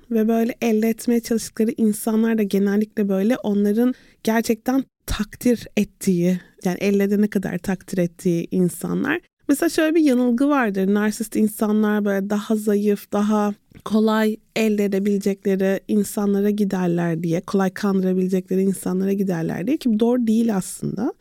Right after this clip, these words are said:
Çünkü narsist insanlar tam tersi onları zorlayabilecek ama elde ettikleri zaman başka herkesin hayranlığını kazandırabilecek kişileri tercih ederler ve onları elde etmeye çalışırlar ve o elde etme sürecinden de inanılmaz keyif alırlar.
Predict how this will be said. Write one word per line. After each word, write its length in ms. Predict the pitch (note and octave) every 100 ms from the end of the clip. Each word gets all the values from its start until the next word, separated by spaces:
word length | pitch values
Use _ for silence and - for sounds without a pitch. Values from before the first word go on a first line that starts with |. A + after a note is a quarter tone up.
| _ _ _ _
Çünkü 320 | - C#4 E4
narsist 420 | D4 B3+ - D#4 E4
insanlar 540 | C#4+ - G#3 B3+ F4+ -
tam 240 | C4+ C4+
tersi 540 | C4 B3+ G#3 - B3 F#4+ - _ _
onları 380 | A3+ A3 A#3 B3
zorlayabilecek 1000 | A#3 A3+ G#3+ A#3 B3 A#3+ G3+ C#4+ A4+ - -
ama 160 | A3+ B3+
elde 280 | A#3 A3 A#3
ettikleri 480 | A3+ - - C4 C4+
zaman 340 | A#3+ A3 E4+ -
başka 340 | A#3 A3 -
herkesin 600 | A3 B3+ B3+ A#3+ G#3 D4 F4
hayranlığını 680 | B3+ G#3 G#3+ G#3+ A3 A#3+ C#4+
kazandırabilecek 1200 | - G3+ G#3 G#3+ G#3+ A3+ A3+ G#3+ G3+ A3 G#3+ - _ F#3
kişileri 520 | - G#3 G#3+ G3 F#3
tercih 440 | F#3+ G#3+ F#3+ F#3 G3+
ederler 500 | G3+ F#3+ F#3+ D#4 D#4+
ve 40 |
onları 360 | A3 G#3+ G#3+ A#3+
elde 240 | G#3+ F#3
etmeye 300 | E3+ - E3+
çalışırlar 640 | - G3 F#3 A3 B3+ D#4 C#4+
ve 80 |
o 200 | - C4 -
elde 320 | A#3 A3+ C4+
etme 280 | C4+ A#3+ G#3
sürecinden 720 | - A3 G#3+ B3 C4 C#4+ B3+
de 100 | D4+
inanılmaz 640 | C4 A#3+ A#3+ A#3+ B3 B3 -
keyif 320 | A3+ F#3+ -
alırlar. 460 | E3 C#3+ - -